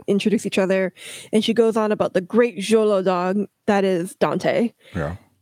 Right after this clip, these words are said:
Speaker 1: And she gives us the t-, gives us the line that a-, alebrijes take on many different forms and have mysterious power.
Speaker 2: Which is basically spirit animals.
Speaker 1: Yes. And if I ch-, if I butchered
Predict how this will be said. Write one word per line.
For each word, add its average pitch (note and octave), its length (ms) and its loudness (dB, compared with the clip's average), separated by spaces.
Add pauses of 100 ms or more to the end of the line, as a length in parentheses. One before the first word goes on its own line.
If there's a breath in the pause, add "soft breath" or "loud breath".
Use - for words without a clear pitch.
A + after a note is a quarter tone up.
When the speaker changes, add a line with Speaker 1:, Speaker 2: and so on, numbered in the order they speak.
(180)
Speaker 1:
And F#3+ 680 2 (120)
she F#3+ 580 0
gives G3+ 200 2
us - 180 -6
the G3 180 0
t-, - 160 -6 (220)
gives G#3 240 0
us G3+ 140 -4
the F#3+ 80 0
line F#3 260 0
that F#3+ 100 0
a-, - 260 -2 (320)
alebrijes G3 840 2 (100)
take F#3+ 180 0
on F#3 180 0
many F#3+ 220 2
different G#3 320 -2
forms F3+ 600 -2
and F#3+ 100 0
have F3 300 -2
mysterious F#3+ 680 0
power. - 360 -6 (340 soft breath)
Speaker 2:
Which A2 240 -2
is G2 100 -4
basically F#2 920 -4
spirit - 480 -4
animals. B1 560 -12 (400)
Speaker 1:
Yes. - 340 -4 (220)
And G3+ 180 2
if G3 80 0
I G3+ 100 0
ch-, - 180 -8 (180)
if G3 180 0
I F#3 80 0
butchered F3 480 -2